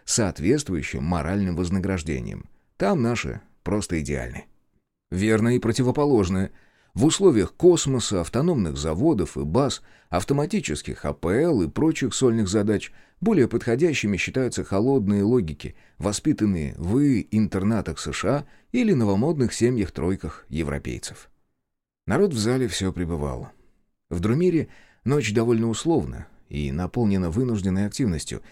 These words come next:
ибо идеально здоровому телу вполне хватает трех-четырех часов сна. Многие валяются в постели дольше, но лишь по привычке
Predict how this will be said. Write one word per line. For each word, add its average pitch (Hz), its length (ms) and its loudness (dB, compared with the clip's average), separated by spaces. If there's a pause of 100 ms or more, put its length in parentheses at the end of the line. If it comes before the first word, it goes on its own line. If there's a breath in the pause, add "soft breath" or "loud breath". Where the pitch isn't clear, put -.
(260 soft breath)
ибо 110 440 2
идеально 151 420 0
здоровому 110 460 0
телу 143 320 0
вполне 85 460 -2
хватает 110 480 -4
трех-четырех - 1080 -2
часов 82 400 -6
сна. - 280 -10 (580)
Многие 170 340 2
валяются 82 480 -2
в - 60 -10
постели 143 400 -2
дольше, 156 520 0 (100)
но 180 180 -2
лишь 127 260 0
по 87 100 -4
привычке 143 680 -4